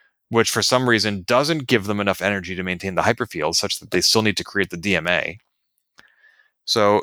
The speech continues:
yeah, I am really curious to know how they're gonna get into the hyperfield and what they're gonna find on the other side and what that communication looks like, because view screens and holograms are really good at conveying audio visual. How do you communicate pheromones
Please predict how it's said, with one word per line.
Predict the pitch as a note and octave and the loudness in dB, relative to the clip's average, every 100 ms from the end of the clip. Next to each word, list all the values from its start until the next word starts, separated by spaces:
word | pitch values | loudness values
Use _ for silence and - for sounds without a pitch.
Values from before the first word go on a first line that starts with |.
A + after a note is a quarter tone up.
| - | 0
yeah, | A#2 F3+ C3+ | 2 2 4
I | B2 | 4
am | E3+ B2 G2+ G2 | 2 0 -2 -4
really | G#2+ D#3+ D#3 A#2+ | 0 2 2 0
curious | - C3 B2 | 0 0 0
to | A#2 | 0
know | F#2+ | 0
how | - G#2 | 2 2
they're | G#2+ | 2
gonna | G2 F#2+ | 0 2
get | F2 | 2
into | G2 F2+ | 0 -2
the | E2+ | 0
hyperfield | A#2+ D3+ C#3 E3 E3+ C3+ | 2 0 0 2 2 2
and | G#2+ | 2
what | C3 | 2
they're | D3+ | 2
gonna | C3 G#2+ | 0 0
find | - A#2+ B2 | 2 2 4
on | A2 | 2
the | G#2+ | 2
other | F#2 | 2
side | F2 A#2 C3+ | 2 4 4
and | A#2 A2 | 4 0
what | B2 | 2
that | C3 - | 0 0
communication | B2 G#2 A2+ - G2 | -6 -2 -2 -2 -4
looks | G#2+ - | -2 0
like, | D#2 - | 0 -2
because | A#2 - A3+ D#3+ A#2 - - - - - _ _ _ _ _ _ _ _ _ _ _ - | -6 2 4 4 4 0 -4 -18 -20 -20 _ _ _ _ _ _ _ _ _ _ _ -6
view | A2 A3 B3 | 2 4 4
screens | - B2+ A2+ A#2+ - - | 4 4 4 2 -2 0
and | C3 A#2+ | 2 2
holograms | - D#3+ E3+ A2 F2+ F#2 - | 4 4 4 4 4 2 -2
are | A2 | -2
really | G#2 A#2 B2+ | 2 4 4
good | A#2 A2+ - | 4 4 2
at | G#2+ G#2 - | 2 0 0
conveying | A#2 G#2+ G#2+ G#2 G#2 - | -6 0 2 4 2 2
audio | A2 A2+ G2+ | 2 4 0
visual. | F#2 B2+ G#2 D#2 D2+ G2+ _ _ - _ _ | 0 -2 -2 -4 -4 -6 _ _ -20 _ _
How | - E3 | 0 2
do | G3+ G3+ | 2 0
you | - | -2
communicate | - E3 D3+ D3+ C#3 | -2 0 0 2 0
pheromones | - - D3 D3 C#3 G#2 G2 G2 - | 0 0 4 4 4 2 2 0 -2